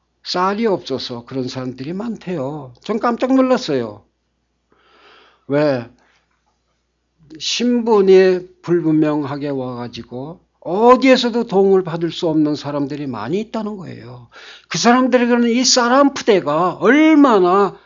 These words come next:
큰 건지 모른대요. 그래서 이, 이 쌀 나누기 운동이 이렇게 자꾸 전개되고 있는 거예요. 여러분,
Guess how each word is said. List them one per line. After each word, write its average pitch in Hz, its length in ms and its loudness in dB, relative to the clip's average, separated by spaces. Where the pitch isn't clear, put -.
큰 220 220 -2
건지 170 280 0
모른대요. 113 680 -8
그래서 277 420 6
이, 285 340 2
이 262 320 -2
쌀 254 540 6
나누기 240 400 4
운동이 214 920 4
이렇게 294 320 4
자꾸 269 320 -2
전개되고 233 640 2
있는 147 240 2
거예요. 113 760 -8
여러분, 151 500 -2